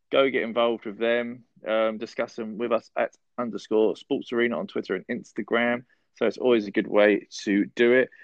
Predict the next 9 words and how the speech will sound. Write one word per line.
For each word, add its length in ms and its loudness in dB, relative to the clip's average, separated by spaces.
The 100 4
show 340 6
kicks 280 -2
off 140 0
with 200 -6
Chris 300 -6
Candido, 760 0
I'd 140 -6
say 600 0